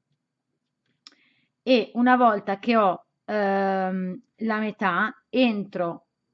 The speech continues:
esattamente appunto alla metà dall'altra parte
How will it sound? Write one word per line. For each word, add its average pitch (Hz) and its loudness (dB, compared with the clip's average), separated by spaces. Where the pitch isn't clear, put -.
esattamente 233 -2
appunto 202 -6
alla 185 -4
metà 196 -6
dall'altra 180 -6
parte 190 -8